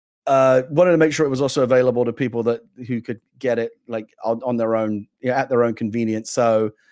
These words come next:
uh, we have it on the YouTube channel as well. We just put episode one up on,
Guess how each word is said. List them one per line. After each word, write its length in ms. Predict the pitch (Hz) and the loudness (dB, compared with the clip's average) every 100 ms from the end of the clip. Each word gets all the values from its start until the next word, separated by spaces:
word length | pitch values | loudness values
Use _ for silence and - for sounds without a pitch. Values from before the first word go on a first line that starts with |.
| _ _ - | _ _ -2
uh, 160 | 123 117 | 0 2
we 80 | |
have 160 | 147 143 | 2 2
it 60 | 139 | 2
on 100 | 127 | 2
the 160 | 123 | 0
YouTube 220 | 120 123 | -2 -6
channel 260 | - 127 123 | -4 -4 -4
as 100 | 117 | -2
well. 160 | 123 117 | 0 0
We 60 | |
just 160 | 113 113 | -2 -6
put 120 | 131 | -8
episode 300 | 120 - 113 | -6 -6 -4
one 160 | 117 117 | -2 -2
up 140 | 113 | -2
on, 240 | 117 110 | -4 -4